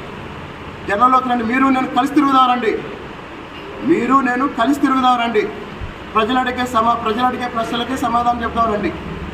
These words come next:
కాబట్టి స్వామిదాస్ గారికి ఓపెన్ ఛాలెంజ్ చేస్తున్నా, తిరువూరులో మీ ఇష్టం వచ్చిన డేట్ నిర్ణయించండి, మీ మేనిఫెస్టో గురించి మీరు మాట్లాడండి, దాని మీద నేను ప్రశ్నలు అడుగుతా. మా మేనిఫెస్టో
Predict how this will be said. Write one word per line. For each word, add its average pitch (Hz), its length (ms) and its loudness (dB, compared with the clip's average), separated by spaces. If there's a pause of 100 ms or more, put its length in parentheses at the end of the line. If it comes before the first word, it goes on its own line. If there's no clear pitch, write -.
(340)
కాబట్టి 254 400 2 (760)
స్వామిదాస్ 254 560 4
గారికి 247 340 0 (500)
ఓపెన్ 254 300 0
ఛాలెంజ్ 233 320 2
చేస్తున్నా, 226 380 0 (1080)
తిరువూరులో 254 520 4 (760)
మీ 220 80 6 (100)
ఇష్టం 262 360 2
వచ్చిన 254 240 2 (580)
డేట్ 240 200 2 (100)
నిర్ణయించండి, 226 580 0 (680)
మీ 226 80 4 (160)
మేనిఫెస్టో 254 560 0
గురించి 247 220 -2 (100)
మీరు 240 220 2
మాట్లాడండి, 226 500 0 (960)
దాని 226 200 2
మీద 247 120 -2 (120)
నేను 240 180 0
ప్రశ్నలు 226 260 0
అడుగుతా. 202 260 2 (640)
మా 214 80 8 (160)
మేనిఫెస్టో 262 460 0